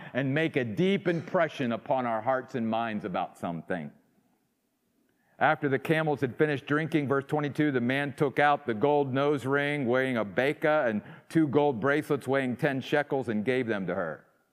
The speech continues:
"Whose daughter are you?" he asked. "Tell me, is there room in your father's house for us to spend the night?" She says, "I'm the daughter of Bethuel, the son of Milcah."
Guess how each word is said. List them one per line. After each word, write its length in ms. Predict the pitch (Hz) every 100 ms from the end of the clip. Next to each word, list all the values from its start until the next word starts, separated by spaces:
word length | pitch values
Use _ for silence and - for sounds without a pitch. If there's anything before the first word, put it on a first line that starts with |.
| _ _ _ _ _ _ _ _ -
"Whose 220 | 170 190
daughter 420 | 160 247 247 170
are 140 | 139 110
you?" 200 | 101 90
he 220 | 101 101
asked. 300 | 82 71 -
"Tell 200 | 185 233
me, 180 | 175 110
is 120 | 113
there 180 | 139 135
room 300 | 135 165 170
in 40 |
your 120 | 151
father's 420 | 143 160 160 165 160
house 260 | 190 185
for 140 | - 123
us 120 | 123
to 100 | 127
spend 260 | - 139 147
the 60 |
night?" 320 | 165 202 143
She 120 | 104 104
says, 180 | 104
"I'm 180 | 98 98
the 80 | 107
daughter 340 | 98 113 110
of 120 | 104 92
Bethuel, 580 | 127 - 131 127 131
the 140 | 120 95
son 180 | 95 85
of 80 |
Milcah." 460 | 85 131 147 151 131